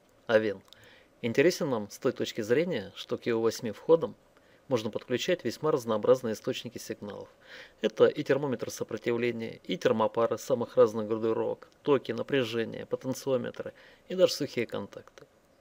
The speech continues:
Питание модуля осуществляется от сети переменного тока, интерфейсная часть представлена Р С четыреста восемьдесят пять, протокольная часть известными такими протоколами, как Modbus Р Т У, Modbus аски, естественно, Авен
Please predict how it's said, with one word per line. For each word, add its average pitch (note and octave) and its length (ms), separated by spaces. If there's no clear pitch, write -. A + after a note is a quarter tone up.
Питание D3+ 360
модуля G#2 360
осуществляется - 640
от - 80
сети A2+ 220
переменного A2+ 560
тока, D#3 440
интерфейсная C#3 600
часть - 460
представлена G2+ 640
Р A2 120
С - 60
четыреста - 480
восемьдесят - 380
пять, - 280
протокольная E3 600
часть - 500
известными A#2+ 460
такими A2+ 280
протоколами, G#2+ 680
как - 200
Modbus A2+ 420
Р - 100
Т - 160
У, F3 240
Modbus G2+ 440
аски, E3+ 460
естественно, G#2+ 540
Авен D3+ 320